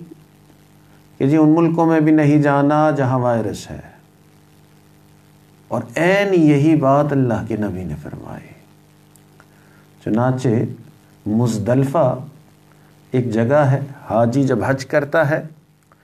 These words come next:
تو منا کے بالکل برابر میں مزدلفہ ہے۔ حج کا جو دن ہوتا ہے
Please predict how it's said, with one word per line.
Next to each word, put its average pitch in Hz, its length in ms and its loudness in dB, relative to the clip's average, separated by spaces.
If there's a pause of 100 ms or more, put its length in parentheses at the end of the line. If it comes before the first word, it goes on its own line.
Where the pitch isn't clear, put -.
(220)
تو 131 80 0
منا 147 320 2
کے 170 140 -2
بالکل 185 340 0
برابر 147 440 2
میں 147 140 -2
مزدلفہ 131 520 -4
ہے۔ 139 300 0 (720)
حج 165 220 -2
کا 196 140 0
جو 180 120 2
دن 175 240 2
ہوتا 180 400 2
ہے 165 160 0